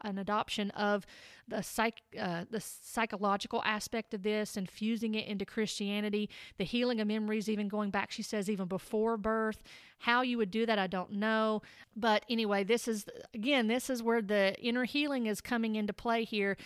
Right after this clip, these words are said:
And, and I, again, strongly encourage you, if you've been involved in this or have had questions about it or have been considering it, please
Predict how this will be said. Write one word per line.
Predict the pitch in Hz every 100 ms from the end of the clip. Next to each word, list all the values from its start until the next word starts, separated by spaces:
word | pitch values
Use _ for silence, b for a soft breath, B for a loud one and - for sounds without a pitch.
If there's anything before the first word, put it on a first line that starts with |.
| B B B
And, | - 202 - -
and | 214
I, | 202 202 -
again, | 233 208 254
strongly | 226 - - 262 254 262 247 220
encourage | 208 - 226 220 185
you, | 196 180
if | 185 196
you've | 196
been | 214 254
involved | 262 233 233 220
in | 220
this | 226 220 -
or |
have | 202
had | 196 180
questions | 240 226 226 202
about | 202 202
it | 208
or | 190
have | 190
been | 208 185
considering | 202 - 226 220 208
it, | 202 -
please | - 254 240 214 190